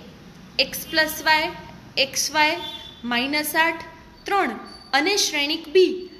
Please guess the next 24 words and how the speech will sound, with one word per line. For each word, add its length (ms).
six, 580
eight, 400
minus 500
eight, 480
three 420
બંને 400
જો 180
સમાન 520
શ્રેણિકો 540
હોય, 320
તો 280
X 420
અને 260
વાયની 580
કિંમત 400
શોધો. 440
સૌ 360
પ્રથમ 760
આ 100
બંને 420
શ્રેણિક 480
સમાન 440
આપેલા 380
હોવાથી 540